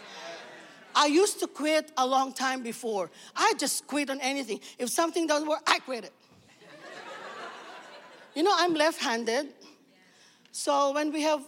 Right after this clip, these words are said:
um, the subject is called home, home education, and they would ask us to crochet.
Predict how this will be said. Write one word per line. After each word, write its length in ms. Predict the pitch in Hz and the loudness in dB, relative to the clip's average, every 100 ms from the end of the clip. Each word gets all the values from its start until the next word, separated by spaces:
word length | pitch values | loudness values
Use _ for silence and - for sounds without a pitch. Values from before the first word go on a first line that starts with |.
| - | -6
um, 540 | 226 226 208 202 208 220 - _ _ - - _ _ _ - | -2 0 0 -2 -6 -12 -20 _ _ -20 -20 _ _ _ -10
the 80 | |
subject 380 | 247 320 294 254 | -4 0 -2 -4
is 100 | 233 | -6
called 240 | - 233 202 | -4 -4 -4
home, 360 | - 226 247 - - | -2 -2 -2 -6 -18
home 360 | - 233 254 - | -6 -2 -2 -2
education, 920 | 220 196 226 175 202 - 254 254 294 - _ _ _ _ _ _ _ _ | -4 -4 -8 -6 -4 -4 -6 -8 -10 -14 _ _ _ _ _ _ _ _
and 220 | 240 262 | -6 -4
they 100 | 247 | -4
would 180 | 285 277 247 | -6 -4 -2
ask 200 | 262 262 | -2 -2
us 180 | 247 - | -6 -6
to 120 | 247 | -10
crochet. 680 | - 254 - 254 247 190 | -8 -4 -2 -4 -6 -10